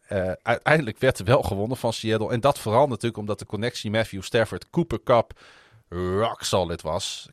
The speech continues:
Kupp ving twee touchdown passes van Stafford in de tweede helft. En de Rams die versloegen dus uiteindelijk de Seahawks met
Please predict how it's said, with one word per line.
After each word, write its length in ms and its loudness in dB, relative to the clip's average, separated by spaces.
Kupp 240 2
ving 280 -8
twee 240 4
touchdown 400 2
passes 360 2
van 140 -6
Stafford 540 -2
in 140 0
de 60 0
tweede 300 -2
helft. 300 0
En 120 -8
de 100 -4
Rams 280 -2
die 160 -10
versloegen 440 -6
dus 160 -12
uiteindelijk 520 -2
de 60 -10
Seahawks 300 -4
met 120 -8